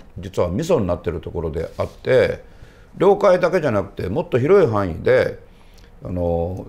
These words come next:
例えば他の国の勝手な行動を許さないと、管轄する権利あるってそういう意味ですし、主権そのものじゃないけども、主権に近い権利があるっていうことが盛り込まれているのが、その、まあ、武力紛争とか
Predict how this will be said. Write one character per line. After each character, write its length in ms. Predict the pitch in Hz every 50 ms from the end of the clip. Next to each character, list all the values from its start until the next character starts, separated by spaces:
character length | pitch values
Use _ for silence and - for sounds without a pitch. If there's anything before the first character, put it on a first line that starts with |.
| - -
例 220 | 117 104 - 98
え 40 | 95
ば 360 | 80 78 90 90 92 92 - -
他 220 | - 98 - 113
の 80 | 110 98
国 140 | 113 113 139
の 100 | 180 185
勝 220 | - - 120 -
手 80 | - 123
な 100 | 110 104
行 160 | - 107 101
動 100 | 87 98
を 100 | 87 90
許 80 | 92 107
さ 100 | 110 120
な 160 | 101 87 -
い 40 | -
と、 200 | - - 73 - - - - - - - - - - - - - - 95 92 92 92 - -
管 180 | 139 143 143
轄 520 | 117 147 139 - - 139 131 123 123 117 123
す 100 | - 123
る 80 | 120
権 180 | 107 - 127 117
利 80 | 95
あ 60 | 87 95
る 60 | 90
っ 20 |
て 140 | - - -
そ 120 | - 98
う 40 | 98
い 20 | 87
う 40 |
意 20 | 85
味 40 | 82
で 100 | - -
す 60 | 85 -
し、 360 | - 139 135 98 - - - - - - - - - - - - - - - -
主 180 | - - -
権 180 | - 170 175 170
そ 100 | - 208
の 100 | 214 226
も 80 | 220
の 100 | 226 220
じ 60 | 160 156
ゃ 40 |
な 120 | 139 143 143
い 80 | 131
け 80 | - -
ど 80 | 135 175
も、 140 | 175 147
主 100 | 110 -
権 140 | - 113 110
に 80 | 107 98
近 200 | - - 107 101
い 60 | -
権 180 | - 98 85 82
利 60 | 80
が 80 | -
あ 40 | 87
る 60 | 87
っ 20 | 87
て 180 | - - -
い 40 | 95
う 40 | 90
こ 100 | - -
と 120 | 87 117
が 180 | 120 120 101 82
盛 160 | 87 92 90
り 60 | -
込 40 | -
ま 100 | 95 92
れ 80 | 82 82
て 100 | - -
い 60 | 95
る 100 | 107 120
の 120 | 110 101
が、 340 | 101 127 135 120 95 - - - - - - - - - - - - -
そ 60 | - -
の、 580 | 87 87 85 85 87 87 87 87 90 92 - - - - - - - - - - - - - - - - - - - - - -
ま 80 | - 98
あ、 20 |
武 100 | 87 107
力 180 | 123 120 - 107
紛 120 | 110 120
争 240 | 113 - - 95 85
と 120 | - - 92
か 260 | 90 123 147 -